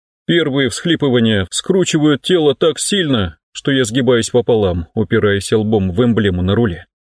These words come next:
Вторая их волна высушивает легкие, отчего в горле начинает першить. Третья заставляет содрогаться в конвульсиях.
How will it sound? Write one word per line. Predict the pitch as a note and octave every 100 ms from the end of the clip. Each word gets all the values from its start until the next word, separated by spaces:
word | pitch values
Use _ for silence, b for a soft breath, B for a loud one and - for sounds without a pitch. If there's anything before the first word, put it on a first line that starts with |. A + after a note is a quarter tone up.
| _ _
Вторая | - - B2 B2+ C3
их | A#2+ G#2
волна | G#2+ G#2+ G2+ G2
высушивает | G2+ C3+ - C3+ A#2 B2+ A#2+ A#2+
легкие, | C3 C#3 A#2 - G2+ F#2+ - _ _
отчего | G#2+ G#2+ - A2+ G#2+
в |
горле | G2 B2+ G2 F#2+
начинает | A2 B2+ A2+ G#2+ -
першить. | A#2 - - - - _ _ _ _ _
Третья | A#2+ C#3 B2+ - F2+ E2+
заставляет | F2 C3+ C#3 A2+ A#2 G#2+
содрогаться | C3+ A#2+ C3+ G2 - G#2
в | -
конвульсиях. | A2+ F2+ F2+ - - -